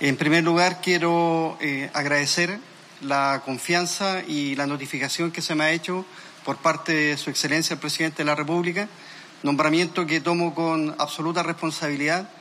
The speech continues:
con mucho orgullo y también con mucha humildad. Y a contar de, de este momento, precisamente, eh, comandar y liderar esta institución que es de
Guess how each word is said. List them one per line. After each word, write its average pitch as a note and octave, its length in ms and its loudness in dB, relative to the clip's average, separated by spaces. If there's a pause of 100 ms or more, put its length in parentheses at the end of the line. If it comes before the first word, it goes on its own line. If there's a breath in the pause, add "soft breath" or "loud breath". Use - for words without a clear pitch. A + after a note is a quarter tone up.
(420 loud breath)
con C3+ 140 -6
mucho F3 460 -2
orgullo F#3 640 -2 (100)
y D3+ 120 -4
también D3 300 -2
con D#3 140 -4
mucha D#3+ 540 -2
humildad. D3+ 480 -2 (500 loud breath)
Y C#3+ 60 -2
a C#3 60 0
contar D3 260 -2
de, E3 120 0
de - 280 -6
este E3+ 200 -4
momento, F3+ 500 -2
precisamente, E3+ 880 -4 (420 loud breath)
eh, C#3+ 200 -4 (380)
comandar F3 540 2 (220)
y D#3 100 -2
liderar D#3+ 580 2 (200)
esta F#3 220 -4
institución F3 480 -4
que F#3 100 -4
es D#3+ 40 -6
de D#3+ 300 -2